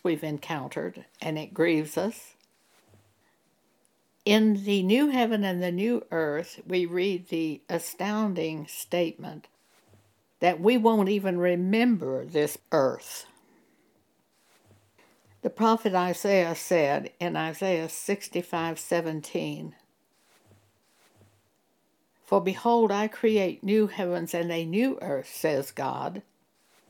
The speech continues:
and the former shall not be remembered nor come into mind."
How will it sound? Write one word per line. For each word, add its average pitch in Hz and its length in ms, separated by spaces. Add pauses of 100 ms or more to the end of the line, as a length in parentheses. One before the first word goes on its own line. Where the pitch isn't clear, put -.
(180)
and 165 180
the 165 60
former 247 600
shall 175 300
not 202 500
be 185 160
remembered 156 680
nor 165 240
come 202 480
into 180 360
mind." 156 600